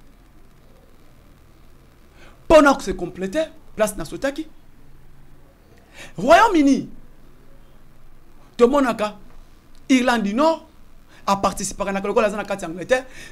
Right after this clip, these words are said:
Quand on voit Irlande du Nord, pays de Galles, Écosse, de est formé et Bengami Royaume-Uni. Tant tout le monde pays de Galles,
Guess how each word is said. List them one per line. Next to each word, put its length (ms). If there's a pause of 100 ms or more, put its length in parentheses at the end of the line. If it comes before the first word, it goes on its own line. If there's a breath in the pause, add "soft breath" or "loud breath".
Quand 140
on 40
voit 180
Irlande 300
du 100
Nord, 320
pays 200
de 100
Galles, 340 (540)
Écosse, 640 (760 soft breath)
de 100
est 180
formé 400
et 60
Bengami 380
Royaume-Uni. 500 (1200 soft breath)
Tant 180
tout 80
le 60
monde 260
pays 200
de 120
Galles, 320